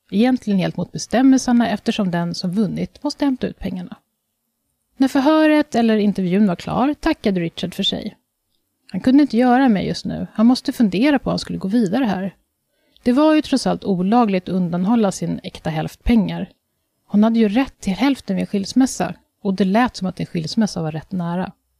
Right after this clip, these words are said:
Just när Richard skulle gå ut genom dörren till sjukhussalen ropade mister K till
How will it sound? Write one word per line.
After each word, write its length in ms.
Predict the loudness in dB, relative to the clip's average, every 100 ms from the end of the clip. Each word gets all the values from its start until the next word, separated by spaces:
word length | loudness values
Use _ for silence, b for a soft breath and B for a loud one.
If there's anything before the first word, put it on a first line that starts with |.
| _ _ _ _ _ _ _
Just 320 | 2 2 2 2
när 120 | 2
Richard 340 | 0 -2 -2
skulle 260 | 0 0 0
gå 100 | 0
ut 160 | -2
genom 200 | -4 -4
dörren 300 | 0 0 0
till 100 | -2
sjukhussalen 800 | -2 -2 -2 -4 0 2 2 0
ropade 280 | -2 -2 0
mister 260 | -2 -4 -8
K 240 | -8 -10
till 360 | -8 -8 -8